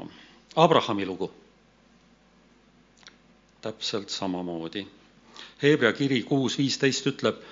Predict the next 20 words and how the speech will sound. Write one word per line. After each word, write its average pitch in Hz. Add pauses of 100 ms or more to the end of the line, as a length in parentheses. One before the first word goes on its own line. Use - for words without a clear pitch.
(360)
ja 110
nii 151
Abraham 135 (100)
ootas 156
kannatlikult 120 (340)
ning 120
sai 113
tõotuse 101
kätte. -
Abrahami 127
nimetatakse 120
meie 117 (880)
usu 123
isaks -
ja 113
üks -
omadus, 147
mis 117
tal 104
oli, 98